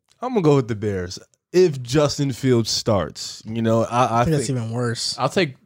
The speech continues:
Speaker 1: No, I,
Speaker 3: Lions
Speaker 1: I, I
Speaker 3: regardless.
Speaker 1: think, you know what? You know what? Don't do that, 'cause you picked Fields to shred the Browns. That was a foolish pick.
Speaker 3: <laughs>
Speaker 1: This week, though,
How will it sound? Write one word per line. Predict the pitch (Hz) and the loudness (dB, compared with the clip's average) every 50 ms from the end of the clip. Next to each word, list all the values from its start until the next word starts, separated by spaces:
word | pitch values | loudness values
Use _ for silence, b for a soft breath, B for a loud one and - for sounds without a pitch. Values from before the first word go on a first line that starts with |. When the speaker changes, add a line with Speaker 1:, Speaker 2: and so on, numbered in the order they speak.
| _ - | _ -6
Speaker 1:
No, | 123 127 120 | 0 0 2
I, | 107 107 95 120 131 | 2 4 4 4 4
Speaker 3:
Lions | 117 113 110 | 2 2 0
Speaker 1:
I, | 123 127 143 | 2 2 2
I | |
Speaker 3:
regardless. | 117 110 123 143 147 - | 4 4 4 4 4 4
Speaker 1:
think, | 170 165 160 135 139 | 2 2 2 2 0
you | 151 | 2
know | 156 151 151 | 4 4 4
what? | 151 143 110 117 | 4 4 2 -2
You | 113 120 139 | -4 -2 0
know | 147 147 | 2 2
what? | 143 143 139 127 117 | 4 4 2 2 2
Don't | 131 139 143 | 0 0 0
do | 135 127 117 | 0 0 0
that, | 101 87 - - | 0 -2 -4 -4
'cause | - 104 101 | -6 -4 -2
you | 127 | -2
picked | 127 - 147 139 120 - - 110 - _ - | 0 2 0 0 -2 -4 -14 -20 -20 _ -4
Fields | 139 139 139 123 - | 0 2 2 2 0
to | - 101 | -2 -6
shred | - - 135 127 127 117 | -2 0 2 2 2 2
the | 110 | 0
Browns. | 104 110 110 110 110 110 107 98 101 | 0 2 2 4 4 2 0 -2 -2
That | 101 107 | -2 0
was | 104 101 | 0 -2
a | 98 | -4
foolish | - - - 147 139 120 113 - - | -4 0 2 2 2 2 0 -4 -6
pick. | - 110 90 82 - 165 - | -8 -8 -8 -6 -6 -6 -6
Speaker 3:
<laughs> | - 165 135 | -6 -4 0
Speaker 1:
This | 131 156 143 - 151 | 0 2 2 2 2
week, | 156 147 131 | 2 2 4
though, | 127 135 131 123 | 4 4 4 4